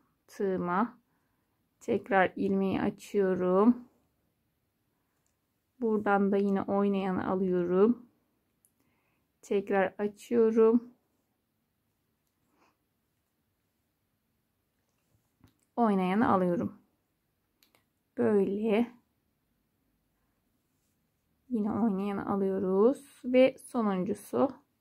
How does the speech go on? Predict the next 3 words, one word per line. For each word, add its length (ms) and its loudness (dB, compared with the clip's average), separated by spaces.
Bunu 220 -4
da 160 -4
buradan 760 2